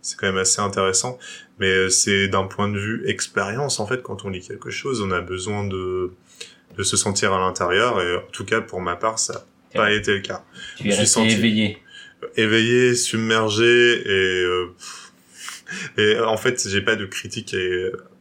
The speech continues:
Speaker 2: Si.
Speaker 1: précise sur le
Speaker 2: Mais
Speaker 1: scénario
Speaker 2: sans
Speaker 1: ou, ou autre chose. En fait, c'est pas quelque chose qu'on peut matérialiser.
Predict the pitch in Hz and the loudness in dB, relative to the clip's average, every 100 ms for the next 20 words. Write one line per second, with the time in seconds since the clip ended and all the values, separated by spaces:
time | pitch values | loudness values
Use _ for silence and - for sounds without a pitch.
0 | _ _ - - 175 110 101 131 110 104 | _ _ -12 -4 0 2 2 2 2 2
1 | 90 92 - 98 101 113 123 127 127 110 | 2 2 2 2 2 4 6 6 6 4
2 | 98 95 95 92 90 - 107 98 101 95 | 2 2 0 0 -2 -2 -2 0 -2 -2
3 | 92 107 104 98 101 - 107 101 95 95 | 0 0 0 -2 -4 -6 -6 -6 -4 -2
4 | 92 95 95 92 92 | 0 2 2 0 -6